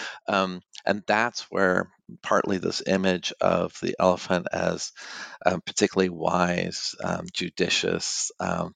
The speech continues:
thoughtful, um, also passionate, uh, which is also within, uh, Enlightenment thought, um, really, uh, takes hold. Um,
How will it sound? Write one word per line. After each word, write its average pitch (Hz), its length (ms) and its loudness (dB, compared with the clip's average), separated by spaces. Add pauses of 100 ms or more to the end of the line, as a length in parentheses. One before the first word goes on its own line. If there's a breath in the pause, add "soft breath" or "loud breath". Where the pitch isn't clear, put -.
thoughtful, 90 800 0 (580 loud breath)
um, 87 500 2 (380)
also 131 240 2
passionate, 87 680 2 (120)
uh, 87 420 2
which - 180 -4
is - 240 -4 (100)
also - 460 2 (100)
within, 92 640 0 (160)
uh, 90 380 0
Enlightenment 87 640 0
thought, 87 260 4 (180)
um, 90 440 -2
really, 95 500 2
uh, 95 200 2 (640)
takes 95 320 -2
hold. 98 560 4 (540 loud breath)
Um, 98 280 2